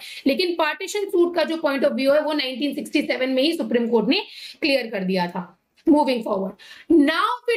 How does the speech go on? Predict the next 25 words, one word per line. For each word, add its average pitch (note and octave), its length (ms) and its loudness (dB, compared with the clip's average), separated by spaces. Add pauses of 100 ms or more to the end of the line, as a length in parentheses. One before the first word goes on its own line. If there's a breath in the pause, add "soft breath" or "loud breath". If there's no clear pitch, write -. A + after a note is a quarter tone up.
(100)
talk G4 240 2
about F4 580 -2
the C#4+ 220 2 (320)
final D4 340 -2
decree। F3+ 300 -4 (380 loud breath)
अगर D#4+ 240 -4
हम G4+ 140 -4
लोग G#4 140 -4
final F4+ 380 -2
degree D#4+ 300 -2
की E4+ 80 -2
बात A#3+ 280 -2
करें G#3 320 -4 (300 loud breath)
तो E4 80 4
यहाँ D#4+ 300 2
पे G4+ 160 2
final F4+ 420 0
degree F4+ 280 -2
में F4+ 200 0
दो D#4+ 200 2
points D#4+ 320 0
हैं B3+ 100 -2
समझने F#3 380 2
के F3+ 120 -2
लिए। F#3 200 -2